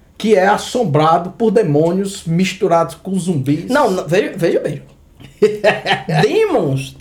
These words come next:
Speaker 2: é um filme que tem demônios, mas ele é um filme do ciclo de zumbis
Speaker 1: De zumbi. É,
Speaker 2: italiano.
Speaker 1: é, é, exatamente.
Speaker 2: Que é, tem, que são zumbis,
Speaker 1: É,
Speaker 2: só
Speaker 1: é,
Speaker 2: que
Speaker 1: é.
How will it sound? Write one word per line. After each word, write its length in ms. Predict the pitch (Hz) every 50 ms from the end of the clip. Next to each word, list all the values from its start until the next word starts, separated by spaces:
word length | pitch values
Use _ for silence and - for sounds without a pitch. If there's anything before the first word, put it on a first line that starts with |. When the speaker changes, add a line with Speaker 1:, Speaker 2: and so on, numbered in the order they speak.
| - -
Speaker 2:
é 100 | 175 185
um 80 | 254
filme 220 | 277 - - 226 254
que 80 | 262 -
tem 180 | - 214 226
demônios, 880 | - - - - 415 254 226 214 208 190 165 139 135 123 - - - - - - _ _ _ _
mas 340 | - 180 196 226 - - -
ele 160 | 208 233 240
é 60 | 247
um 100 | 294 381
filme 480 | 370 - - - 226 226 269 302 480 571 571 - - - -
do 260 | 196 - 320 370 508 494
ciclo 640 | - - - 269 285 415 494 - 466 508 494 226
de 160 | 185 180 233 294
zumbis 480 | - - 480 640 587 359 240 269 - 147
Speaker 1:
De 140 | 180 208 220
zumbi. 220 | 190 233 233 196
É, 40 | 160
Speaker 2:
italiano. 680 | 165 175 185 196 190 - 220 214 208 190 - - 185 196
Speaker 1:
é, 180 | 196 196 185 180
é, 20 |
exatamente. 640 | 180 165 160 165 165 165 180 170 156 139 127 123 127 -
Speaker 2:
Que 80 | -
é, 60 | 320
tem, 320 | - - - - - 605 622 622 - - - - - -
que 60 | - -
são 180 | - 440 480 427
zumbis, 600 | 466 508 554 523 381 285 262 - - - - 135
Speaker 1:
É, 160 | 165 151 -
Speaker 2:
só 240 | - - - 180 185
Speaker 1:
é, 20 |
Speaker 2:
que 120 | 185 - -
Speaker 1:
é. 100 | 135